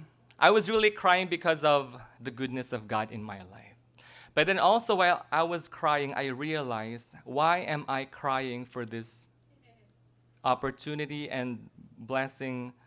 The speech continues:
from God?" And I just remembered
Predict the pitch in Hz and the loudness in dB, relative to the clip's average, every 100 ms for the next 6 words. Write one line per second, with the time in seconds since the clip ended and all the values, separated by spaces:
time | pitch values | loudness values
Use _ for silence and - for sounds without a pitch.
0 | _ _ - _ _ 131 120 104 104 101 | _ _ -20 _ _ -2 -2 -4 -6 -6
1 | 104 - 123 _ _ _ _ _ _ _ | -8 -14 -20 _ _ _ _ _ _ _
2 | _ _ _ _ _ _ - 156 160 - | _ _ _ _ _ _ 0 2 2 -2
3 | - 170 156 151 135 127 120 123 | -6 -4 -2 -2 -2 -2 -2 -4